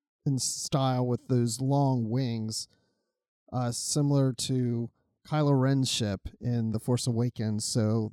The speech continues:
to me, it feels like there's a connection with that movie, because there aren't that many connections between those two movies. But I like that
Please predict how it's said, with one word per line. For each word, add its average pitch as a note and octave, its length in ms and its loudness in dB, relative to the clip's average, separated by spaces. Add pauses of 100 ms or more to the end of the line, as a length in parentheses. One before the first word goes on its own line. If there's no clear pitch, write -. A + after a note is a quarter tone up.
(160)
to C#3+ 120 0
me, D3 220 4
it B2+ 220 0
feels B2 300 -2
like A#2 160 -4
there's A#2+ 240 -2
a B2 60 -6
connection A#2+ 540 -4
with A2 180 -4
that A2+ 280 -4
movie, A2 440 -4
because D3+ 220 -2
there F3+ 100 6
aren't G3+ 160 4
that C3 140 2
many C3+ 180 0
connections B2+ 560 -4
between A2 400 -6
those A#2 260 -2
two F#2+ 180 -8
movies. E2 440 -8 (480)
But D3 120 2
I D3 120 4
like D#3 320 4
that C3+ 580 0